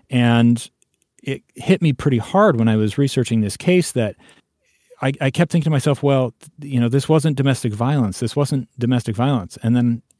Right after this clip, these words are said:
you know, I had to stop myself and say, "Wait a minute. You have a woman who was probably murdered by her husband. You have two boys who, uh, were brutally attacked and then basically killed by fire. Like, this is the worst case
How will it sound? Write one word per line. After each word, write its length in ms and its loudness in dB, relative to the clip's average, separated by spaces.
you 180 -4
know, 160 2
I 60 0
had 160 0
to 60 -6
stop 260 -2
myself 440 -4
and 120 -6
say, 240 -4
"Wait 140 4
a 40 4
minute. 280 0
You 180 -2
have 180 2
a 40 0
woman 340 2
who 140 2
was 180 0
probably 520 -2
murdered 340 2
by 160 -2
her 100 -2
husband. 440 -4
You 80 -2
have 160 -2
two 200 0
boys 300 2
who, 240 -2
uh, 160 -18
were 260 0
brutally 680 0
attacked 500 0
and 260 0
then 640 -2
basically 420 -2
killed 320 -4
by 160 -2
fire. 520 -4
Like, 260 -6
this 200 2
is 180 0
the 140 -2
worst 760 -2
case 840 -4